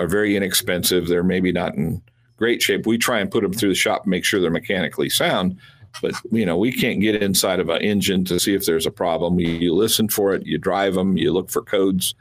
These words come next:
um, in the computer systems, and, and hopefully you'll stumble upon something if there's a problem. But it really boils down to dealer discretion. When you're talking about a new car, now you get into a whole different, uh, can of worms. And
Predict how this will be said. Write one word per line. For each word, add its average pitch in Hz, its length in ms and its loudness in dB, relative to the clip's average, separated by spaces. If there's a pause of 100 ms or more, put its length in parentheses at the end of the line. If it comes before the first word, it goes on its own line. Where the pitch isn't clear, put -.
(460)
um, 80 380 -2 (180)
in 92 140 0
the 76 400 0
computer 156 400 0
systems, 98 480 0
and, 92 340 0
and 92 140 0
hopefully 110 340 0
you'll 90 140 2
stumble 95 320 0
upon 87 320 -2
something 80 340 -2
if 69 120 -4
there's 73 200 -2
a 80 60 -2
problem. 87 320 -2
But 98 160 0 (560)
it 131 100 2
really 127 240 4
boils 104 300 2
down 92 180 0
to 80 100 0
dealer 90 280 2
discretion. - 560 -2 (320)
When 117 100 -2
you're 117 60 -2
talking 127 240 2
about 98 180 2
a 92 60 2
new 208 240 2
car, 76 360 -2 (120)
now 127 140 0
you 147 100 2
get 107 160 2
into 95 160 -2
a 73 40 -2
whole 101 220 0
different, 92 420 -2 (180)
uh, 78 260 -2
can 104 260 -2
of 87 60 0
worms. 104 360 0 (720)
And 113 460 0